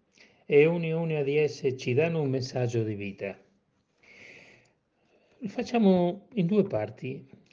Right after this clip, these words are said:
La prima parte dice così, la prima frase:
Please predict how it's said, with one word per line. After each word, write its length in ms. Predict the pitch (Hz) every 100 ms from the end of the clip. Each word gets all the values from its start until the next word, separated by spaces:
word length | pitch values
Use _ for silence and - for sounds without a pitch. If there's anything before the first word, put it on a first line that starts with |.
| -
La 160 | 180 185
prima 300 | 220 208 190
parte 340 | 208 202 185
dice 260 | 165 127 135
così, 420 | 120 113 104 101 - _ _ _ _ _
la 160 | 151 156
prima 280 | 160 135 117
frase: 540 | 120 104 - -